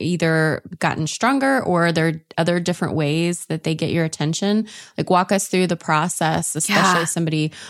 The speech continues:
Speaker 1: wants to come to you, right? Like, how do you channel babies <laughs> and then share that information with them?
Speaker 2: Well, it used to be that because I was not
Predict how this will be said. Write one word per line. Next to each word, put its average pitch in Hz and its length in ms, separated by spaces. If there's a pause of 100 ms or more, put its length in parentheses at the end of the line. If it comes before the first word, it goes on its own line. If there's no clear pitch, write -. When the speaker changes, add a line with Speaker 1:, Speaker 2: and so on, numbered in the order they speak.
(140)
Speaker 1:
wants 185 260
to 170 80
come 339 300
to - 180
you, 156 360
right? 170 320
Like, 165 180
how 170 160
do 190 80
you 190 160 (100)
channel 165 380
babies 165 520 (460)
<laughs> - 380
and 240 140
then 220 140
share 180 300
that 196 140
information 190 580
with 208 140
them? 185 240 (840)
Speaker 2:
Well, 277 180
it 285 160
used 277 420
to 403 60
be 202 440
that 190 360 (760)
because 214 260
I 202 120
was 190 200
not 190 340